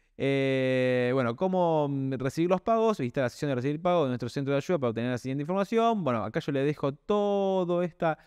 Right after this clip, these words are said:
este artículo para que lo puedan leer. Pero mientras tanto, vamos a la realidad. Aquí en Argentina esto aún no está. Para obtener ingresos, por lo menos tenemos que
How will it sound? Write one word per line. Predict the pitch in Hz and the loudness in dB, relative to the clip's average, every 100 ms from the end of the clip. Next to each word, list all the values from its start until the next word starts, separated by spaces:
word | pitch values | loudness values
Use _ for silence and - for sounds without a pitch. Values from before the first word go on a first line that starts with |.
| - | -10
este | 147 160 | -2 -2
artículo | 160 185 196 165 | -2 0 2 2
para | 117 | 0
que | 117 | 0
lo | 117 | -2
puedan | - 160 170 202 | 0 0 2 2
leer. | 240 247 247 - _ _ _ _ _ | 2 2 -2 -6 _ _ _ _ _
Pero | 269 262 254 254 | 2 4 4 2
mientras | 214 226 233 220 220 | 2 0 0 0 -2
tanto, | - 220 202 220 214 - | 0 0 0 0 -2 -4
vamos | - 110 113 | -4 -2 -2
a | 107 | -2
la | 98 98 98 98 | 0 0 0 -2
realidad. | 117 175 226 - | 0 2 2 2
Aquí | 98 95 | -2 -2
en | 107 | -2
Argentina | 107 127 147 170 - | -2 -4 -2 -2 -2
esto | - 117 - | -6 -6 -4
aún | 101 101 107 | -2 -2 -2
no | 127 | -4
está. | 147 - 190 190 _ - | -4 2 2 2 _ 0
Para | 113 117 127 | 2 4 2
obtener | - 120 117 113 120 151 | 2 0 0 -2 0 0
ingresos, | 185 196 190 208 202 - _ _ _ _ _ _ _ _ | 0 0 2 0 0 -10 _ _ _ _ _ _ _ _
por | 90 92 | -8 -4
lo | 101 | -2
menos | 110 135 151 170 - | 0 0 2 0 0
tenemos | 104 110 123 | -2 0 -2
que | 123 143 | -2 -4